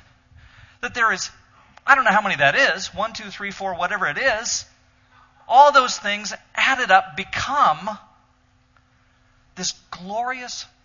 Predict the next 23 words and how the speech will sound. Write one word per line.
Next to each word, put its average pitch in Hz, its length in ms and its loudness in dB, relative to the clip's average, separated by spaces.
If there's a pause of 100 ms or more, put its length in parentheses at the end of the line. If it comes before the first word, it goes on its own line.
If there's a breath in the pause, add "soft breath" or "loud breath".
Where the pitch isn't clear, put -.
foundation 151 760 -6
for 135 200 -16
what 127 280 -12
we 160 200 -20
are 117 320 -10
as 120 140 -14
a 110 40 -18
temple 127 440 -16
in 127 100 -18
Christ. 113 480 -12
And 127 240 -18
God 151 400 -6 (240 loud breath)
is 143 240 -14
absolutely 135 680 -12
responsible 123 800 -14 (420 soft breath)
for 120 320 -18
it 117 60 -14
all. 107 300 -16 (3000 soft breath)
God 180 520 -8 (840)
does 240 380 -2
this 117 400 -14 (240)
for 175 100 -14
you, 160 480 -16